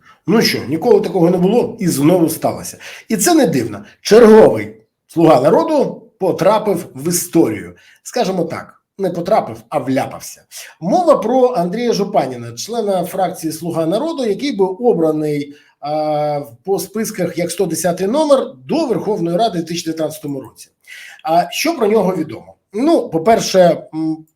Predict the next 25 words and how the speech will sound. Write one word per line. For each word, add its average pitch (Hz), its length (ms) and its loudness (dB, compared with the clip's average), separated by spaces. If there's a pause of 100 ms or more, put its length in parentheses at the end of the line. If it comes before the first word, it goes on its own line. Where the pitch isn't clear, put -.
(260)
добра 180 340 2
освіта, 277 800 0
непогано 196 580 0
висловлювався 180 680 -4
про, 180 460 -2 (360)
а, 156 440 0
проблеми 185 560 -2
з - 260 -10
добудовою 175 560 0
Хмельницької 170 560 -2
атомної 202 280 -2
станції, 247 600 -4
там 214 300 -2
величезна 185 540 -4
кількість 175 380 -8
добу-, 185 400 -2
проблем 220 580 -2
і 208 180 -2 (140)
розпил 214 680 0
фактично 240 840 -4 (340)
від 196 180 -6
Шмигаля 190 420 2
і 175 120 -2
компанії. 135 580 -6
Але 208 500 -4